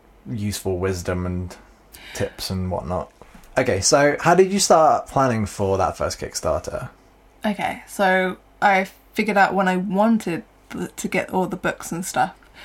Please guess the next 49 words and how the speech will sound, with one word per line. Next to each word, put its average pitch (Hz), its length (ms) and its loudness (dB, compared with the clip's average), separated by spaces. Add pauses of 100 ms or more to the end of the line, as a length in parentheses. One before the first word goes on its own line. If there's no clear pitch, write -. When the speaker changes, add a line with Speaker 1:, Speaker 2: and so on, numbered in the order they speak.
(220)
Speaker 2:
'cause 190 140 0
it's - 120 -6
like 156 240 0
you 180 200 -2
run 190 160 4
a 196 80 -2
ca-, 190 260 -6
like, 175 240 2
a 165 60 -4
campaign 175 460 -2
usually 254 400 -2
for, 320 120 0
like, 311 140 2
a 240 40 4
month, 214 420 0 (360)
so, - 180 0
and 202 280 2
then 208 280 4
I 202 60 -2
think 208 120 0
it's 208 140 -4
two 202 240 0
weeks - 480 -2 (100)
until 190 220 0
you 170 100 0
get - 120 -6
your 175 100 -2
money 175 320 0
from 175 260 -2
the 180 60 -4
campaign 175 600 -2
and 185 120 -4
stuff, 175 320 0
and 190 120 0
then 190 140 0
you've 196 120 -4
gotta 196 220 0
do, 190 220 0
like, 190 220 0
your 190 100 -2
printing, 214 580 2
which - 280 -4
is 208 140 -6
about - 280 2
a - 20 0
month 190 300 0
as 185 160 -8
well. 220 380 4 (340)
So 208 420 2